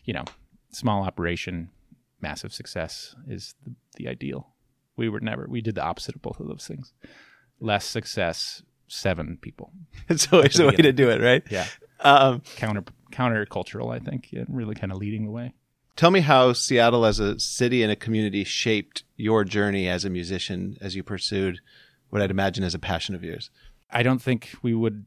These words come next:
Speaker 1: exist if we weren't doing this in Seattle. Just the ability, first of all, I mean, like, when we started, we were in,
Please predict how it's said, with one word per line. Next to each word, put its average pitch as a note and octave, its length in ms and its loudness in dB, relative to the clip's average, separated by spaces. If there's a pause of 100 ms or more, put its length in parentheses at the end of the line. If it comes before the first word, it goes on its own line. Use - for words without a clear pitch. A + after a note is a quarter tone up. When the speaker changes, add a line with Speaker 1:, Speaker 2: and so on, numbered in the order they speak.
Speaker 1:
exist A2+ 560 -6
if - 300 -14
we A2 140 -6
weren't G#2 280 -8
doing G2+ 300 -4
this G2 260 -10
in G#2+ 160 -8
Seattle. G2 560 -6
Just A2+ 320 -8
the G#2 360 -6
ability, A2 640 -4
first D#3 240 -2
of C#3 80 0
all, C3 320 2
I C#3 40 -4
mean, A#2 200 0
like, A2+ 140 -2
when A#2 140 -2
we A2 120 -2
started, G2 520 -4 (200)
we A#2 160 -4
were G#2+ 200 -4
in, G#2+ 440 -8